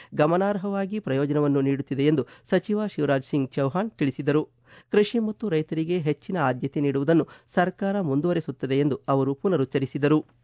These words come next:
ಇಸ್ರೇಲ್ನ ಟೆಲ್ ಅವೀವ್ನಲ್ಲಿ ನಿನ್ನೆ ಭಾರತ ಮತ್ತು ಇಸ್ರೇಲ್ ಉಭಯ ರಾಷ್ಟ್ರಗಳ ನಡುವಿನ ಮುಕ್ತ ವ್ಯಾಪಾರ ಒಪ್ಪಂದಕ್ಕಾಗಿ ಮಾತುಕತೆಗಳನ್ನು ಆರಂಭಿಸಲು ಉಲ್ಲೇಖಿತ ನಿಯಮಾವಳಿಗೆ ಸಹಿ ಹಾಕಿವೆ. ಇದು ದ್ವಿಪಕ್ಷೀಯ ಆರ್ಥಿಕ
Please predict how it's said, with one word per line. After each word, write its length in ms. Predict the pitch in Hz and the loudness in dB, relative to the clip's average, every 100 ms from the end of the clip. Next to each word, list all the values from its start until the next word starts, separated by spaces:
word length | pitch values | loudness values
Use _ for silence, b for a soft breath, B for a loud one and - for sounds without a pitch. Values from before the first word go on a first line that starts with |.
| _ _ _ _ _ _ _ _ _ _ _ _ _ b b b b | _ _ _ _ _ _ _ _ _ _ _ _ _ b b b b
ಇಸ್ರೇಲ್ನ 520 | 196 202 233 240 240 240 | -4 -2 2 2 2 -4
ಟೆಲ್ 260 | 233 196 196 | -2 0 2
ಅವೀವ್ನಲ್ಲಿ 500 | 185 190 190 180 196 | 2 2 0 0 0
ನಿನ್ನೆ 280 | 170 160 170 139 | 2 2 2 0
ಭಾರತ 360 | 147 156 160 | 0 -2 -2
ಮತ್ತು 320 | 170 156 - 170 | -4 -4 -4 -4
ಇಸ್ರೇಲ್ 440 | 143 - 151 175 208 B B | -4 -2 -2 0 -4 B B
ಉಭಯ 300 | 180 165 202 214 | 0 2 2 0
ರಾಷ್ಟ್ರಗಳ 440 | 208 - 202 202 208 | -4 -4 -4 -2 0
ನಡುವಿನ 400 | 190 139 147 160 185 | 0 0 0 0 0
ಮುಕ್ತ 340 | 156 156 - 196 | 0 -2 -2 0
ವ್ಯಾಪಾರ 480 | 131 139 - 165 175 | 0 0 -2 -2 -2
ಒಪ್ಪಂದಕ್ಕಾಗಿ 720 | 135 - 143 139 - 139 143 - B - | -2 -2 -4 -4 -2 -2 -2 -4 B 0
ಮಾತುಕತೆಗಳನ್ನು 800 | 160 180 208 208 202 190 190 180 | 0 0 -4 -6 -4 -2 -2 0
ಆರಂಭಿಸಲು 600 | 131 135 139 - 156 190 | 2 0 -2 -2 -4 -2
ಉಲ್ಲೇಖಿತ 480 | 160 165 190 - - | -2 -2 -4 -6 -4
ನಿಯಮಾವಳಿಗೆ 680 | 170 139 139 139 143 147 - | -2 2 2 2 2 0 -4
ಸಹಿ 300 | - 147 139 | -2 -2 -2
ಹಾಕಿವೆ. 420 | 139 139 143 147 156 _ _ B B B | -2 -2 2 2 2 _ _ B B B
ಇದು 160 | 190 208 | -2 0
ದ್ವಿಪಕ್ಷೀಯ 580 | 190 185 185 208 - 214 | -2 -4 -4 -6 -4 -2
ಆರ್ಥಿಕ 420 | 180 147 - 156 | 0 -2 -4 -6